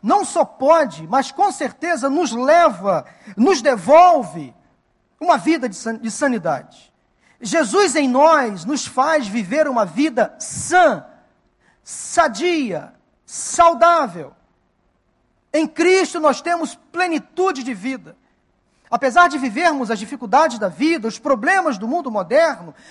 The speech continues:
mas quando entregamos inteiramente a nossa vida a Jesus Cristo, confiamos nele mesmo com os problemas, nós enfrentamos sim lutas e dificuldades o tempo todo,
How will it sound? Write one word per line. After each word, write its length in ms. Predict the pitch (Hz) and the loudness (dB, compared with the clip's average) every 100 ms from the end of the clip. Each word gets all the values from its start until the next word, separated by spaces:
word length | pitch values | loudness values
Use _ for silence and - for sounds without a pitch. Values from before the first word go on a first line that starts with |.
| 220 | -4
mas 200 | 233 254 | -2 -2
quando 220 | 370 370 | -4 -4
entregamos 680 | 349 339 262 330 381 330 220 | -4 -4 -4 0 0 -2 -4
inteiramente 840 | 359 349 349 320 262 320 381 320 254 | -6 -4 0 2 0 -4 -6 -8 -6
a 40 | |
nossa 280 | 285 285 240 | -6 -6 -8
vida 280 | 190 320 269 | -8 -8 -8
a 20 | |
Jesus 320 | 226 196 175 | -8 -12 -12
Cristo, 520 | 269 349 285 - 151 _ _ _ _ _ | -8 -6 -8 -12 -20 _ _ _ _ _
confiamos 720 | - - 294 302 381 339 185 | 0 0 0 0 0 -4 -6
nele 380 | 208 339 330 277 | -4 -2 -2 -2
mesmo 680 | 277 381 415 381 226 254 | -2 -2 -2 -2 -4 -6
com 260 | 247 339 359 | -6 -2 -2
os 140 | 311 | -2
problemas, 1000 | - 262 190 277 359 302 190 139 - - _ _ _ | -6 -8 -4 -2 -2 -2 -6 -12 -18 -20 _ _ _
nós 240 | 240 330 339 | 2 2 2
enfrentamos 720 | 320 320 262 - 392 339 247 | -4 -2 -4 -2 -2 -2 -4
sim 180 | - 330 | -4 -4
lutas 520 | 254 381 370 247 185 | 0 0 0 -6 -6
e 80 | 240 | -10
dificuldades 680 | 185 - 320 208 277 311 240 | -10 -10 -10 -2 -2 -2 -8
o 40 | |
tempo 340 | - 349 285 | -8 -8 -8
todo, 540 | 233 277 320 262 170 | -12 -2 0 -2 -6